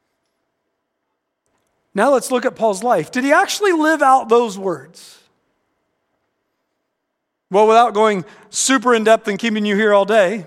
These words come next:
I can think about Paul in Athens, who walks around the city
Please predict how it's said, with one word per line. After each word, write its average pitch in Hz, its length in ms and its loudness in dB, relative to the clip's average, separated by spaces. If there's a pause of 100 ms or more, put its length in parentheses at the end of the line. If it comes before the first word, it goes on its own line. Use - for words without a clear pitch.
(880)
I 175 80 0
can 214 160 -4
think 220 180 -2
about 208 240 2
Paul 208 640 0 (260)
in 175 120 -2
Athens, 180 640 -8 (1800)
who 220 140 -4
walks 208 380 0
around 202 300 -2
the 170 80 -6
city 139 560 -10